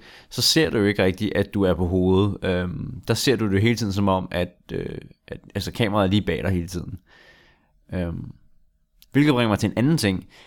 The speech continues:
Jeg er ret irriteret over, at kameraet ikke kan ændres mere. Det er fedt, at man kan kigge, øh, bagud. Jeg bruger det rigtig meget i Mario Kart otte.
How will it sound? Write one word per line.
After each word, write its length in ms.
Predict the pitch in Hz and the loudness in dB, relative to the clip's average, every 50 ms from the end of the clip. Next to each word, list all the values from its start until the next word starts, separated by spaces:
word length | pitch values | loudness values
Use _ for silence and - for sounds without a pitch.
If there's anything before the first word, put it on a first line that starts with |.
| - - - | -18 -4 0
Jeg 260 | 107 98 65 92 104 | 0 2 4 4 2
er 280 | 92 90 - - 98 | 2 0 -2 -6 -4
ret 200 | 98 127 - - - - | -4 -4 -4 -4 -16 -10
irriteret 640 | - 113 104 98 - - 123 113 95 98 101 98 - - | -4 -4 -4 -2 -2 -2 0 0 0 -2 -4 -4 -6 -2
over, 360 | - 107 104 92 90 98 90 - _ - | 0 0 2 2 0 -4 -6 -6 _ -4
at 460 | - 95 92 - - - - - - _ _ _ - - - - - - - - _ _ _ - _ _ _ _ _ _ _ _ _ _ _ _ _ _ _ _ _ _ - | -2 -2 -2 -2 -4 -16 -16 -16 -18 _ _ _ -20 -18 -18 -18 -20 -20 -20 -20 _ _ _ -20 _ _ _ _ _ _ _ _ _ _ _ _ _ _ _ _ _ _ -14
kameraet 540 | - - 156 113 85 117 117 107 95 95 - - | -6 -4 -4 -2 -2 -2 0 0 0 -2 -2 -2
ikke 240 | 101 107 110 - _ - | -4 -6 -6 -8 _ -16
kan 200 | - - 110 - - - | -6 -4 -4 -4 -4 -2
ændres 400 | - 107 107 110 120 117 - - | -2 -2 0 0 0 -2 0 0
mere. 180 | 98 95 90 | 0 0 0
Det 80 | 95 - | 0 0
er 140 | 113 107 - | -2 0 2
fedt, 160 | - 165 170 | 2 2 2
at 60 | 143 139 | 2 -4
man 80 | 131 | -2
kan 140 | - 120 104 | -2 -4 -6
kigge, 400 | - - - 113 92 - - 101 | -6 -2 -2 -2 -2 0 0 2
øh, 180 | 95 90 90 90 | 2 2 2 0
bagud. 640 | - _ - 143 147 - - 139 127 113 - - - - _ _ _ _ _ _ _ _ - _ _ _ - - - - _ - - - | -4 _ -2 0 0 2 0 0 -2 -2 -4 -6 -12 -20 _ _ _ _ _ _ _ _ -20 _ _ _ -20 -20 -20 -20 _ -20 -10 -6
Jeg 80 | 104 101 | -4 -4
bruger 180 | 104 110 117 120 | 2 2 4 6
det 80 | 113 | 6
rigtig 180 | 113 113 117 110 | 6 6 6 4
meget 380 | 98 85 90 95 110 120 110 - | 2 2 2 2 2 0 0 -2
i 100 | 95 95 | -4 -2
Mario 220 | 95 98 92 92 92 | -2 0 0 0 0
Kart 160 | 95 90 90 | 0 0 2
otte. 240 | 92 95 95 101 | 2 2 0 0